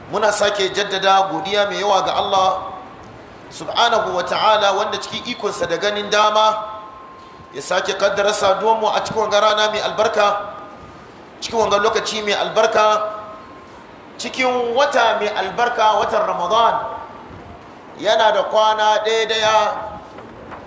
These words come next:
ishirin da ɗaya. Ikon Allah. تمر بنا الأيام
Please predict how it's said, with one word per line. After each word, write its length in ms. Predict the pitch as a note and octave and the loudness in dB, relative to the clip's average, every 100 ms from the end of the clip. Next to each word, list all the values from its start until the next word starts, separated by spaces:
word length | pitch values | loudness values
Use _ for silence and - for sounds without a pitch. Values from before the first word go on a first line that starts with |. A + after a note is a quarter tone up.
| - - - | -18 -18 -10
ishirin 480 | G3 G3+ G#3+ A#3+ A#3 - - - - C3+ - - | -8 0 2 2 2 -6 -10 -8 -8 -8 -8 -4
da 80 | |
ɗaya. 320 | E3 F3 D#3+ C#3+ - - - E3 | 0 2 2 0 -4 -12 -10 -6
Ikon 320 | D#3+ C#3+ C3+ - | -4 -2 -2 0
Allah. 320 | B2+ B2 - - - - - - - - D#4 D#4 - - - - - - D#3+ | -2 -4 -8 -10 -14 -14 -10 -8 -8 -8 -10 -12 -14 -14 -14 -14 -16 -8 -4
تمر 480 | E3 G#3 A3 G#3+ G#3 | -2 0 0 -2 -2
بنا 220 | A3 A3 G#3 | -2 -2 2
الأيام 520 | G3+ G3+ G#3 A3 A3 | 2 2 2 0 0